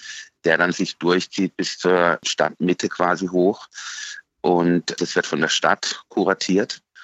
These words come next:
Und um das Kesselhaus werden immer wieder kleinere Kunstwerke stehen und auch verschiedene Mural-Artists werden da Wände gestalten. Es wird also immer mehr wachsen und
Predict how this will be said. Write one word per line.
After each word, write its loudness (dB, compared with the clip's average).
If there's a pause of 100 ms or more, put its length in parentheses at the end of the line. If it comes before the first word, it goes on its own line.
(240)
Und 4
um 0
das -2
Kesselhaus 0
werden 0
immer 0
wieder 2
kleinere 0
Kunstwerke 0
stehen 2 (100)
und -2
auch -4 (480)
verschiedene 2
Mural-Artists 4
werden 4
da 2
Wände 2
gestalten. 2
Es -4
wird 2
also 2
immer -2
mehr 2
wachsen -2
und 0